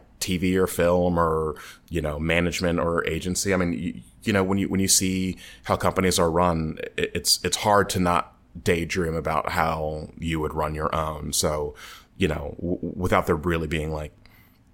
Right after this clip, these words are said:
specific advice, just being in that environment, you're like, "Okay, cool. Yeah. Like, if I ever had a production company, this is kind of, this is kind of what I would wanna do. And this is what I wouldn't wanna do." And,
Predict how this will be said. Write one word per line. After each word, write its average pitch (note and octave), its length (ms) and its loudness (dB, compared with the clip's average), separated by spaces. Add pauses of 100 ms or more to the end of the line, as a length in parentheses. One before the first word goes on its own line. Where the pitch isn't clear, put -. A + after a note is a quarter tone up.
(140)
specific - 680 4
advice, D2+ 460 -2
just - 180 -2
being G2+ 160 6
in F#2 100 6
that E2+ 120 2
environment, D#2+ 460 2
you're F#2 80 2
like, F2 260 -2
"Okay, D3+ 240 2
cool. F#2+ 320 4
Yeah. F2+ 280 2
Like, D#2+ 180 -2
if E2+ 100 -4
I F#2+ 120 4
ever E2+ 360 2
had D#2+ 220 0
a D#2+ 100 0
production D#2+ 420 -6
company, D#2 360 -6
this D#2 180 -4
is E2+ 100 -2
kind D#2+ 300 -2
of, D#2 180 -6 (320)
this - 160 4
is G2 60 2 (160)
kind G2+ 160 4
of G2+ 60 6
what G#2 80 6
I G2+ 60 8
would G2+ 180 6
wanna F2 200 2
do. D#2 200 -4
And D#2 100 -8
this E2 140 0
is E2+ 80 -4
what E2+ 120 2
I E2 120 4
wouldn't D#2+ 320 0
wanna D#2 180 -2
do." D2+ 320 -2
And, D2+ 300 -8